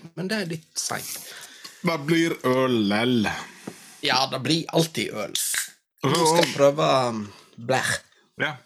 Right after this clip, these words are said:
Speaker 2: Eh, for å sitere han Bjarte fra Ølakademiet, så, så var med oss, eh, jeg har, har vært så heldig at jeg har vært med han på bryggekurs.
Speaker 1: Mhm.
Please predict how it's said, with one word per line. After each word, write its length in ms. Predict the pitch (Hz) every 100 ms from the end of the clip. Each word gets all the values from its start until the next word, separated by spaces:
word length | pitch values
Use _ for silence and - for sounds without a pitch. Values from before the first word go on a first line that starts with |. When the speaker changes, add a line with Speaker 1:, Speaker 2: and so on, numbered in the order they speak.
| - - - -
Speaker 2:
Eh, 400 | 165 147 143 135 135
for 200 | 139 160
å 60 |
sitere 340 | 139 156 165 165
han 200 | 147 135
Bjarte 480 | 131 139 - - 135
fra 120 | 131
Ølakademiet, 560 | 139 143 156 143 123
så, 160 | 110 120 110 101 104
så 140 | 113
var 160 | 117 113
med 160 | 135 131
oss, 100 | -
eh, 400 | 113 110 110 101 95 92 _ _ -
jeg 220 | - 120
har, 160 | 113 113
har 220 | 101 120
vært 240 | 110 131 131
så 80 | 113
heldig 160 | 123
at 60 | 120
jeg 140 | 113
har 60 | 113
vært 180 | 117 120
med 140 | 151
han 120 | 117 92
på 80 | 90
bryggekurs. 500 | 92 113 120 - - - - - - - - - -
Speaker 1:
Mhm. 300 | 85 110 147